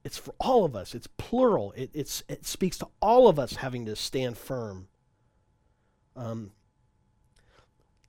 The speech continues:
God has created a new humanity, and it is unique and different than anything else before. Neither Jew nor Gentile,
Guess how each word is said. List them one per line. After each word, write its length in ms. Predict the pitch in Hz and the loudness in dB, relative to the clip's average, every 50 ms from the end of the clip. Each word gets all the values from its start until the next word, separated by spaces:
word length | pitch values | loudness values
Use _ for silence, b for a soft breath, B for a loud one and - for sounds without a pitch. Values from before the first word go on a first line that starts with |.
| _ _ - | _ _ -8
God 320 | - - - 170 180 190 | -6 -4 -4 -4 -4 -2
has 180 | 190 208 185 - | -2 -2 -2 -4
created 640 | - - - - 190 180 170 170 170 165 151 - - | -6 -8 -4 0 2 2 4 4 4 2 0 0 -2
a 120 | - 151 139 | -4 -4 -2
new 380 | 139 143 151 156 160 165 170 | -2 -2 0 2 2 2 2
humanity, 760 | 143 - - 151 139 131 127 131 127 117 110 98 95 90 - - _ _ _ _ _ _ _ _ _ _ - | 2 0 -4 -6 -6 -4 -4 -6 -6 -8 -10 -12 -14 -16 -20 -20 _ _ _ _ _ _ _ _ _ _ -8
and 140 | 156 147 160 | -4 -2 0
it 100 | 156 151 | 0 0
is 240 | 151 143 131 - 143 | 0 -2 -4 -6 -6
unique 560 | 143 151 156 151 151 170 214 277 277 - - 175 | -6 -4 -2 0 0 2 0 0 -2 -4 -4 -4
and 160 | 160 139 123 | -4 -2 0
different 340 | 185 190 - 214 180 - - | 0 0 0 -2 -6 -6 -8
than 160 | 127 123 - _ - | -10 -10 -10 _ -2
anything 520 | 202 262 262 254 - - - 196 180 165 - | 0 0 0 0 -2 0 2 2 2 0 -2
else 280 | 156 147 147 131 - - | -2 -2 -2 -4 -4 -10
before. 560 | - - 123 - - - 117 104 95 90 - b b b b b b b | -12 -12 -12 -10 -10 -10 -8 -8 -10 -12 -14 b b b b b b b
Neither 320 | 127 131 127 135 120 120 - | -8 -8 -6 -6 -8 -8 -8
Jew 480 | - - - 226 233 247 254 247 240 214 | -6 -4 -2 0 0 2 0 0 -2 -4
nor 140 | 160 147 135 | -4 -4 -4
Gentile, 800 | 127 120 - 190 180 185 180 - 170 170 180 185 180 175 170 | -4 -2 0 0 0 0 0 -4 -6 -6 -4 -6 -6 -8 -10